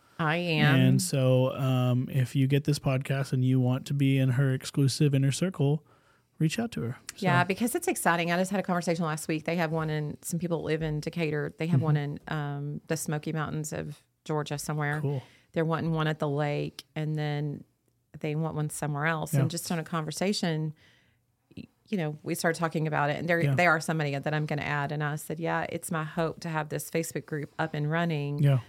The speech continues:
Speaker 1: Of just
Speaker 2: Investor, Airbnb owners.
Speaker 1: Yes.
Speaker 2: Yeah. Cool. Thanks for being here today. You have anything
Speaker 1: Yeah.
Speaker 2: else we need to know?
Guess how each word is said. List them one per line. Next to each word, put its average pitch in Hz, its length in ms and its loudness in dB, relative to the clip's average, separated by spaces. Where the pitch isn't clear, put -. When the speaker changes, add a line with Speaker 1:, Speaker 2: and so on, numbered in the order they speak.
Speaker 1:
Of 160 200 0
just - 340 -6
Speaker 2:
Investor, 143 540 4
Airbnb 151 540 4
owners. 123 340 2
Speaker 1:
Yes. - 400 -6
Speaker 2:
Yeah. 147 120 -2
Cool. 131 260 -2
Thanks 165 200 4
for 170 80 4
being 165 160 8
here 156 100 10
today. 139 300 6
You 156 60 4
have 143 80 4
anything 147 200 6
Speaker 1:
Yeah. 143 60 6
Speaker 2:
else 143 160 0
we 151 40 4
need 147 100 6
to 139 80 2
know? 147 100 4